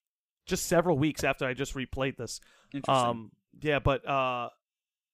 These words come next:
Speaker 1: dude, it was, I, I, I, it holds up, man. Like, the graphics
Speaker 2: Dude,
Speaker 1: are still
Speaker 2: no, it's, it's,
Speaker 1: beautiful.
Speaker 2: it, it was a great
Speaker 1: Like, the
Speaker 2: game.
Speaker 1: story is fucking magnificent, which Square Enix most of the time nails their story. Um, but it's just, it, goddamn.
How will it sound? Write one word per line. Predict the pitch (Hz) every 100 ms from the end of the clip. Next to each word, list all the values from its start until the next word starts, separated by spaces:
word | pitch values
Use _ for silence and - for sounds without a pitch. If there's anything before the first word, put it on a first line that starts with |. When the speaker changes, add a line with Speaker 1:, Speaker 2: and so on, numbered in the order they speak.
| _ _
Speaker 1:
dude, | 202 175 -
it | 143
was, | 185 151 120 - - -
I, |
I, | 151 160
I, | 160 165
it | 160 170
holds | 160 285 233 214
up, | 240 127
man. | 127 123
Like, | 143 147
the |
graphics | 143 165 226 -
Speaker 2:
Dude, | -
Speaker 1:
are | 202
still | - 226
Speaker 2:
no, |
it's, | -
it's, |
Speaker 1:
beautiful. | 160 208 170 214 214
Speaker 2:
it, | 208 143
it |
was | 147 139
a |
great | - 165
Speaker 1:
Like, | 156
the | 190
Speaker 2:
game. | 175
Speaker 1:
story | - 226 233 269 233
is | 196
fucking | 220 208 190
magnificent, | 175 156 185 175 - 185
which | 160 160
Square | - 254 220
Enix | 190 170 -
most | 147 160 -
of |
the | 156
time | 151 151 147
nails | 139 143 135
their | 143
story. | 117 151 143 147 139 _ _ _ _ -
Um, | 131 127 120 117 80 _ _ _ _ -
but | 175
it's | 175 180
just, | 190 - - _ - 285
it, | - 190 - _ _ _ _ - _ _ -
goddamn. | 143 117 107 98